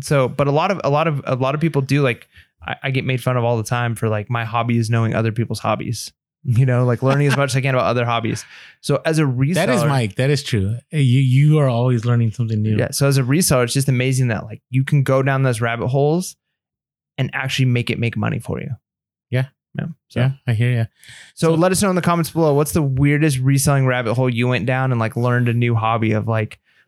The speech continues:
Speaker 1: "What? People are into this?"
Speaker 2: <laughs> Oh, who knows? What kind of stories are you gonna get on that one? So I had an interesting,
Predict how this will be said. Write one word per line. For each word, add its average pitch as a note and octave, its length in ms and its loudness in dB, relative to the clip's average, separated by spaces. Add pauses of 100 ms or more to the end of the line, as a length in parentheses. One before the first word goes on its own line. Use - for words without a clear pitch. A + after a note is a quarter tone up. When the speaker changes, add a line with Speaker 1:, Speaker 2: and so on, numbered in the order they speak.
(120)
Speaker 1:
"What? F3+ 220 -2
People D#3+ 280 0
are A#2 80 0
into A#2 220 -2
this?" G#3 440 -2 (220)
Speaker 2:
<laughs> B2 180 -8
Oh, C#3 80 -2
who B2+ 340 2
knows? B2 360 2 (240)
What - 80 -8
kind B2+ 80 2
of G#2+ 60 -2
stories A#2+ 300 0
are A#2 40 4
you A#2 80 4
gonna A2 100 2
get A2+ 140 2
on G#2+ 80 4
that A2+ 180 6
one? G2 160 4 (560)
So F3 140 -2
I E3+ 140 -2
had A3 160 0
an E3+ 120 2
interesting, C#3 800 2